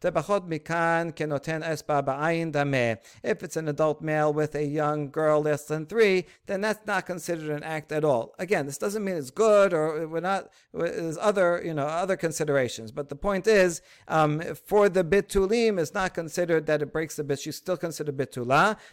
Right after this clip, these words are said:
because it's like someone who puts a finger in his eye. It'll irritate the eye, it'll make it tear,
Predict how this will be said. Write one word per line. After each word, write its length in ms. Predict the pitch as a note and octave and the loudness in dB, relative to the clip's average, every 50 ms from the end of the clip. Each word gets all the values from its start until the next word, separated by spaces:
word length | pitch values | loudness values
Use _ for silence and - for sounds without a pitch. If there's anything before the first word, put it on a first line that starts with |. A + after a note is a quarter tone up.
| _ - | _ -6
because 400 | F3 E3+ - B3 B3+ B3 G3+ G3+ | -6 -2 2 2 2 2 2 0
it's 180 | E3+ - - | -4 -4 -2
like 180 | G#3+ A3 A3 G#3+ | 0 0 0 0
someone 240 | - G3+ G3 G3 F3+ | -2 -4 -4 -4 -6
who 60 | E3 | -4
puts 240 | - F#3+ F3+ - - | -2 -2 -2 -2 -4
a 60 | E3 | -6
finger 340 | - G3 G3+ G3+ F#3+ F#3+ F#3 | -4 -4 -2 0 2 2 4
in 140 | F3+ F3 | 2 2
his 160 | E3+ D#3 C#3+ D#3 | 0 -2 -4 -6
eye. 280 | G#2 B2+ A2+ A2 A2 - - - - | -6 -6 -4 -6 -6 -8 -12 -12 -8
It'll 180 | D3+ D3+ D#3 - | -4 -4 0 2
irritate 480 | - B3 B3 A#3 A3 - G3 F#3 E3+ | 6 6 6 6 6 4 2 2 2
the 100 | - E3+ | 2 0
eye, 260 | E3 D#3 D3 D3 C#3+ C#3+ | 2 2 2 2 2 2
it'll 180 | C#3+ D3 C#3+ | 2 0 0
make 200 | E3 G#3+ A3 A3 | 2 2 2 2
it 140 | F#3 D3 - | -2 -6 -4
tear, 460 | - A3+ A#3+ G#3+ E3 D3 D3+ D3+ D3+ | -2 2 4 6 6 6 4 2 -2